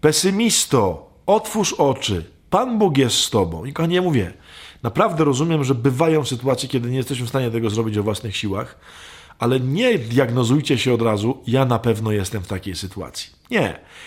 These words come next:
Jest dziewięćdziesiąt pięć procent szans, że nie jesteś w takiej sytuacji. Tak, jest pięć procent szans, że jesteś, ale jest ogromna ilość szans, że nie jesteś, tylko trzeba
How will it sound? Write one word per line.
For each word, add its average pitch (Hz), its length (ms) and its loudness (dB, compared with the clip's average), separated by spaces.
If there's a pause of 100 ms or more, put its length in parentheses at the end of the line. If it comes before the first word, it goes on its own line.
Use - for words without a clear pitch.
(140)
Jest 120 160 -2
dziewięćdziesiąt 185 680 0
pięć 175 220 2
procent 147 380 0
szans, 147 220 2
że 139 140 4
nie 170 180 2
jesteś 143 280 2
w - 40 -4
takiej 98 240 -2
sytuacji. 92 480 -8
Tak, 226 260 0
jest - 180 -4
pięć 165 180 0
procent 123 320 -2
szans, 117 180 -2
że 170 120 -2
jesteś, 98 380 -4 (460)
ale 123 160 2
jest 139 260 2
ogromna 147 520 2
ilość 117 320 0
szans, 117 280 -2
że 151 120 2
nie 233 160 -2
jesteś, 113 580 0 (360)
tylko 143 200 0
trzeba 110 500 0